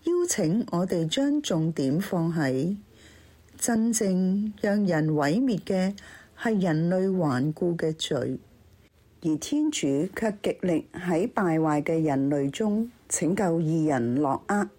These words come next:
同佢全家。天主係唔會停留喺我哋嘅黑暗同埋無知裏面，去努力咁尋找出我哋嘅美好同埋崇真，因為天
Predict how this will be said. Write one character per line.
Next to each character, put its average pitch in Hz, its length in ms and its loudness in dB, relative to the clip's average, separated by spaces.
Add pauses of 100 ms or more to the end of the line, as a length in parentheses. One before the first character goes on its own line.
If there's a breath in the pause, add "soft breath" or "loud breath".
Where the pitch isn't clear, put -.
同 135 220 -2
佢 131 140 0
全 113 380 -4
家。 151 320 -2 (1300 loud breath)
天 196 240 0
主 185 160 -2
係 165 500 0
唔 165 200 2
會 170 180 0
停 151 260 0
留 143 240 2
喺 165 220 2
我 185 160 2
哋 156 100 -2
嘅 151 160 0
黑 233 240 -2 (120)
暗 180 320 0 (160)
同 143 160 0
埋 127 200 2
無 107 240 2
知 196 320 0
裏 139 160 2
面， 127 380 0 (840 loud breath)
去 - 80 0
努 160 260 2
力 156 80 2
咁 147 440 0
尋 143 300 0
找 143 240 0
出 254 180 -2 (140)
我 165 140 0
哋 147 160 0
嘅 151 160 2
美 139 320 2
好 120 360 -2 (200)
同 - 160 0
埋 131 200 2
崇 143 440 0
真， 175 400 0 (920 loud breath)
因 165 280 2
為 131 320 0 (420 loud breath)
天 392 100 -2